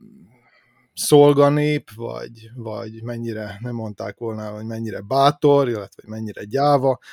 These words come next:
Úgyhogy hát, ö, azt gondolom, hogy ezt a szerb népről is ugyanígy lehet állítani, ahogy a magyarról, mert egyébként Orbán Viktor ezt, ö, azért kiterjesztette a magyar népre is, a mondat az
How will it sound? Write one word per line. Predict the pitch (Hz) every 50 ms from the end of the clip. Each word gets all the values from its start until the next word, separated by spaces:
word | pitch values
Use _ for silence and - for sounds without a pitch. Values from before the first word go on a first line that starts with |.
| - - - - _ _
Úgyhogy | _ 147 131 120 - - 135 120 -
hát, | - 127 - - -
ö, | 135 127 127 123 123 120 107 - 113
azt | 110 107 107 107 104
gondolom, | 107 104 104 104 104 104 104 104
hogy | 104 107 110
ezt | - 107 104 - _ _
a | 107
szerb | - - 117 104 104 104
népről | 107 107 107 104 _ _ 110 107 107
is | 110 - - - - _ _ _ _
ugyanígy | _ 156 135 120 131 120 117 113 113 107
lehet | 120 117 110 104 -
állítani, | 131 127 127 127 120 - - 110 110 110
ahogy | 104 98 101 104
a | 101
magyarról, | 101 113 110 113 113 113 107 110 107 120 127 143 143
mert | 127 104 98 92 - -
egyébként | 107 101 107 - _ _ - 107 107 101 - _ _ _ _ _ _ _ _ _ _ _ _ _ _ _ _
Orbán | - 123 135 131 120 110 113 110 113
Viktor | 110 113 107 _ - 113 101
ezt, | 98 98 - - - 120
ö, | 110 107 104 107 104
azért | 107 104 107 107 101 -
kiterjesztette | - 131 - - 107 98 101 95 - - - 101 - _ -
a | 98
magyar | 98 104 110 104 104 98 98
népre | 98 101 101 101 - - - 104 104
is, | 107 104 - - 104
a | 98 95 85 _
mondat | 117 107 98 101 98 95 98 _ -
az | 101 101 98 - - -